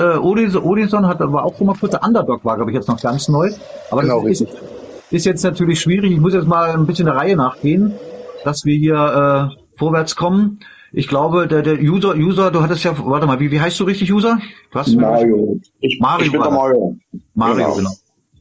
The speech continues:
Speaker 1: Ähm,
Speaker 3: Ich wollte mich bloß von dem Gespräch mal ein bisschen raushalten, weil, äh, ich sag mal so, solche Leuten, äh, was zu erklären, ist immer schwierig. Also solche Leuten aber auch Fragen zu stellen und sie sollen zu antworten, dann wird's spannend.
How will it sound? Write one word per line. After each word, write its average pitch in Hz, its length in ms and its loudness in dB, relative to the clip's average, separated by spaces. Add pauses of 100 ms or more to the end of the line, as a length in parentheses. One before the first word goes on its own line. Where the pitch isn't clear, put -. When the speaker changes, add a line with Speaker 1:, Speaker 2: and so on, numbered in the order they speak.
(220)
Speaker 1:
Ähm, 110 520 -2
Speaker 3:
Ich - 80 -4
wollte 147 200 0
mich 156 100 0
bloß 147 220 2
von 135 140 0
dem 131 180 2
Gespräch 131 400 0
mal 127 80 2
ein 120 80 -4
bisschen 120 260 0
raushalten, 127 460 0
weil, 107 220 2
äh, 101 360 0 (640)
ich - 140 -4
sag 127 180 -2
mal 127 140 0
so, 120 300 2 (1400)
solche 139 300 0
Leuten, 135 280 2 (300)
äh, 127 240 2
was 120 160 0
zu 120 100 0
erklären, 101 360 -2
ist 117 120 -2
immer 104 120 0
schwierig. 113 500 0 (500)
Also - 180 -4
solche 104 260 0
Leuten 117 320 0
aber 107 200 0
auch 90 100 -2
Fragen 143 320 0
zu 151 100 -2
stellen 85 360 -2
und 98 240 0
sie - 320 0
sollen 104 280 0
zu 98 180 0
antworten, 98 540 -2
dann 117 180 0
wird's - 140 -2
spannend. - 420 -6